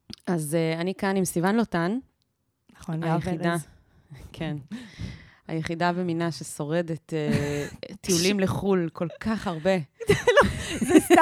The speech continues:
Speaker 2: אני מספרת, זה רק כל התוכן שלי, כל השיט שלי
Speaker 1: זה
Speaker 2: הוא משם.
Speaker 1: כן, כאילו, זה נשמע כאילו סיוון בעצם כל הזמן נוסעת לחו"ל.
Speaker 2: אבל זה פשוט פעם-, פעמיים שאני דולה את כל השיט שלי.
Speaker 1: <laughs> כן, בדיוק.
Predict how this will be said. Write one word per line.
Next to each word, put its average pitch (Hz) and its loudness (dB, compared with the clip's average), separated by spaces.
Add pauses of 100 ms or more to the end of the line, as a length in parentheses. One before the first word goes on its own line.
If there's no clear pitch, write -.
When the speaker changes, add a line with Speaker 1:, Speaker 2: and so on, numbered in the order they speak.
(120)
Speaker 2:
אני 415 6
מספרת, 277 4
זה 247 2
רק 269 4 (440)
כל 269 4
התוכן 359 6
שלי, 240 2
כל 277 6
השיט 320 4
שלי 339 2
Speaker 1:
זה 320 8
Speaker 2:
הוא 262 8
משם. 240 4 (240)
Speaker 1:
כן, 214 2
כאילו, 220 2
זה 170 -2
נשמע 196 -2
כאילו 202 -4
סיוון 165 -2
בעצם 180 0
כל 190 -2
הזמן 175 -2
נוסעת 165 -6
לחו"ל. 160 -2 (260)
Speaker 2:
אבל 269 8
זה - 0
פשוט 311 6
פעם-, 240 8
פעמיים 254 8
שאני 277 4
דולה 240 10
את 330 6 (100)
כל 247 10
השיט - 4
שלי. 254 4
Speaker 1:
<laughs> - -20
כן, 214 -10
בדיוק. 156 -4